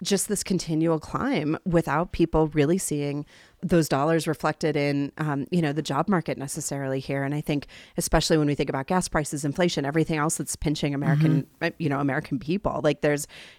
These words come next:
Speaker 1: this is hard and it's incredibly difficult to really get your, get your mind around the enormity of this problem.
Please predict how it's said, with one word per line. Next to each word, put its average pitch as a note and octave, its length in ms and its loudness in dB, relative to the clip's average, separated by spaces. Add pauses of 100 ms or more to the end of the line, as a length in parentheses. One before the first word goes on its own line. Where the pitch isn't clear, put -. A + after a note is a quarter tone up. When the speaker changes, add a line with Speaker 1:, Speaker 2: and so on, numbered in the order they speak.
(200)
Speaker 1:
this F3+ 260 2
is A#3 120 2
hard G#3 340 -4
and E3 200 -2
it's D#3+ 140 2
incredibly E3 600 2
difficult D3 480 -2
to D3+ 100 -2
really C#3+ 240 2
get C#3+ 160 -4
your, C3+ 140 -8 (200)
get E3+ 200 4
your D#3 120 4
mind C3+ 360 0
around G3+ 360 -2
the D3+ 140 -4
enormity C#3 540 0
of G#2 100 -6
this - 160 -8
problem. - 460 -10